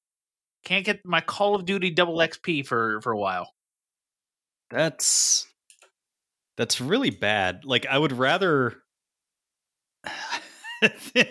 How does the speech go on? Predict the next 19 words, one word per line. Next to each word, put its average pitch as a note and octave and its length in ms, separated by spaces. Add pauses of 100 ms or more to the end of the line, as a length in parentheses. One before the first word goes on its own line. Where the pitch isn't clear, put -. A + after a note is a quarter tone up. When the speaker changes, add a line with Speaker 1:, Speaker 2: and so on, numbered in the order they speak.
(420)
Speaker 2:
think B3 180
I - 80
would D#3+ 120
rather C#3 400
you B2 200
smoke, A2+ 520
like, G#2+ 400 (320)
half A2 320
a A#2+ 40
pack G#2 320
a A2+ 60
day F#2+ 520
than G2+ 460
drink G#2 260
five G#2 280
Mountain G2+ 280
Dews G2 240
a F#2+ 80
day. F#2 300